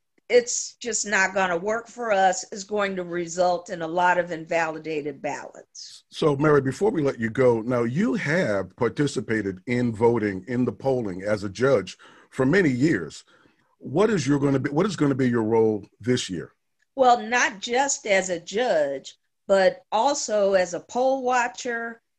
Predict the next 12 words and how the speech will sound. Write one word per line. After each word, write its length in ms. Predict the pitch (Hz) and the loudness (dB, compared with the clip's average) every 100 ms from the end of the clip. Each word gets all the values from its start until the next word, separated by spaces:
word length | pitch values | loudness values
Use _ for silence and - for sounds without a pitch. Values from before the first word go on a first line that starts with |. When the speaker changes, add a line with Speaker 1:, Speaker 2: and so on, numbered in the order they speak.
| _ | _
Speaker 1:
And 260 | 196 196 190 | -6 -6 -6
for 160 | 233 208 | -6 -2
the 140 | 185 | -2
last, 840 | 180 226 247 240 226 - - - - _ _ _ _ _ _ _ | 0 2 2 0 -2 -8 -14 -16 -20 _ _ _ _ _ _ _
I'm 60 | 220 | -6
gonna 180 | 240 214 | -4 -4
say, 380 | - 214 185 - | -2 0 0 -4
four 640 | - 247 269 269 269 262 - | -4 -2 2 2 2 -4 -4
election 540 | 190 190 226 247 277 254 | -2 0 -2 -4 -12 -10
cycles, 960 | - 254 254 - 262 269 254 - - _ _ _ _ | -6 -4 -4 -6 -10 -10 -12 -16 -18 _ _ _ _
I've 300 | - 214 190 | -2 -2 -2
been 340 | 214 214 208 | -2 -2 -4